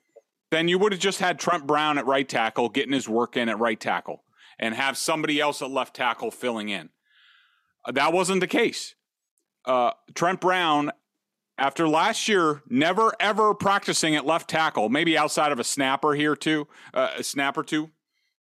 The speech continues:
never practiced at left tackle last year. All of a sudden this year, the first O T A practice,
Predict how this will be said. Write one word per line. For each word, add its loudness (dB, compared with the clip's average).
never 2
practiced 0
at 0
left 0
tackle 0
last -2
year. -4
All 4
of 0
a 0
sudden 0
this 2
year, 2
the -2
first 2
O 4
T 0
A 2
practice, -2